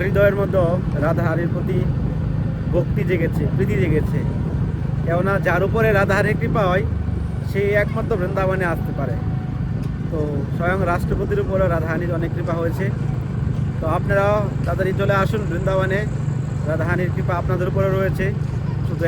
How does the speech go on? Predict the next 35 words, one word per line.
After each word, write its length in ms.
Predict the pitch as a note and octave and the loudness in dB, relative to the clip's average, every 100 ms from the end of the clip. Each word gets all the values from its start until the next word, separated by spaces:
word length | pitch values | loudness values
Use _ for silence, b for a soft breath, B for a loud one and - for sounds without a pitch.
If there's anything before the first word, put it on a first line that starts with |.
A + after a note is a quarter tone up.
| E3 | 0
এখন 200 | F#3 F3 F3 - - - - | 0 -2 -2 -2 -2 -2 0
ব্যাগ 160 | D#3+ F3 - | 2 2 0
গোছানোর 320 | - G3 F3 E3+ | 2 2 2 0
পালা। 200 | C3 B2+ - - - - - - - - - C5 | 0 0 -2 -2 -2 -2 -2 -4 -4 -4 -4 -2
তো 60 | B4+ | 2
কেমন 180 | G3+ G#3+ A#3 | 2 4 2
লেগেছে 220 | A#3 A#3 G#3+ | 4 4 2
আজকের 240 | - - G3 | 2 2 2
দর্শন 220 | G#3 A3 F#3+ | 2 2 2
অবশ্যই 240 | F#3+ - - | 2 2 2
কমেন্ট 220 | G3+ G#3+ A3+ | 0 0 0
করবেন, 240 | G#3+ A3+ G3 | 0 2 0
আর 80 | F3+ | -2
চ্যানেলটি 260 | F#3+ F#3+ - | -2 -2 -2
সাবস্ক্রাইব 300 | - G#3+ G#3 G3+ | -2 -2 -2 0
করে 140 | G#3 A#3 - - - - - - | 0 0 0 -2 -2 -4 -4 -4
আপনারা 220 | - F#3 E3+ | -2 -2 -2
পাশে 180 | F3+ G#3 D3+ | -2 -2 0
থাকবেন, 260 | D3+ G#3+ F#3+ | 0 0 0
নেক্সট 180 | F3+ - - | 0 -2 -4
ভিডিওর 220 | G3 G3+ | -2 -2
জন্য 120 | F3 E3+ | -2 -2
অপেক্ষা 200 | - D3+ D3 | -2 -2 -2
করবেন। 200 | C#3+ C3 C#3+ | -2 -2 -2
দামোদর 320 | D#3 - - | -2 0 0
মাস 120 | F#3 F#3+ | 0 -2
শুরু 120 | F3+ F3+ | -2 -2
হতে 120 | F3+ - | -2 -2
চলেছে 300 | G3+ G#3 G#3+ A3 - - - - - | -2 0 0 0 0 -2 -2 -2 -2
দুর্গাপূজার 480 | F3+ F#3 F#3+ F#3+ - | 0 0 2 0 0
পর 100 | - | 0
থেকেই, 260 | F#3 - G3 - | 0 0 0 2
সেই 120 | F3+ | 0
নিয়ে 120 | F#3 E3 | 0 0
ভিডিও 180 | - F#3 | 0 0